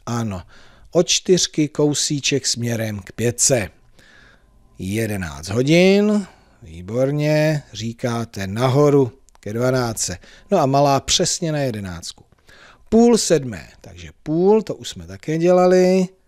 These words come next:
dolů na šestku a malá na půl cesty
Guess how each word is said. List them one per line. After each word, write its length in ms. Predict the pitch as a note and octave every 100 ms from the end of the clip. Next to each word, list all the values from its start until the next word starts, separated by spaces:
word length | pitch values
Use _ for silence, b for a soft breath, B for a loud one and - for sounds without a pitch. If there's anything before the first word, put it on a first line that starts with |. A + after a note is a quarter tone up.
| _ _ _ _ -
dolů 440 | A2 A#2+ C3 A#2+ - -
na 80 | A2
šestku 720 | - D#3+ - - F3+ F3+ - _
a 140 | A#2 A#2
malá 640 | B2 C#3 D3 C#3+ C#3+ - -
na 100 | F#2+
půl 280 | - C3 B2
cesty 540 | - A#2 - A2 G#2+